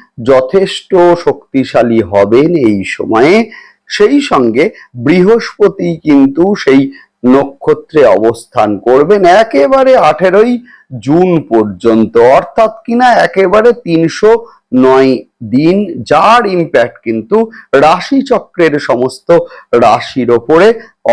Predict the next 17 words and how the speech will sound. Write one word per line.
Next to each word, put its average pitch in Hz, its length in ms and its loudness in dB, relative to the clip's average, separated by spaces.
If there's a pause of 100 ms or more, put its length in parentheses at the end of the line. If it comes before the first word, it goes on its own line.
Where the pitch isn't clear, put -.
অবশ্যই 139 840 -2
আসবে। 185 320 -2 (140)
আজকের 160 440 -2
আলোচনার 202 440 0 (400)
বিষয় 131 320 0 (100)
কিন্তু 113 360 -4
হচ্ছে 107 400 -6 (260)
সিংহ 104 300 -2 (160)
রাশি, - 240 -6 (160)
অর্থাৎ 247 320 -2 (100)
কিনা 214 240 0 (560)
মূলত 185 320 2 (220)
সিংহ 185 280 0 (800)
রাশির 123 460 0 (340)
জাতক 196 380 -2 (100)
জাতিকাদের 90 680 -2
ওপরে 110 320 0